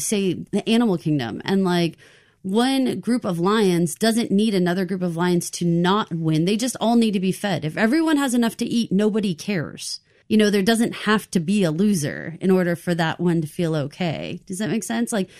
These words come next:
it's only human egos that create this situation.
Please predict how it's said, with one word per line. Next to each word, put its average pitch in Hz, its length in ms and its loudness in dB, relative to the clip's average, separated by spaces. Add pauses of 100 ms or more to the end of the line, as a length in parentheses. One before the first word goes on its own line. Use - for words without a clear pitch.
(140)
it's 208 220 -2
only 262 260 4
human 220 380 4
egos 170 580 0
that 165 180 -2
create 175 400 -2
this 147 140 -6
situation. - 800 -10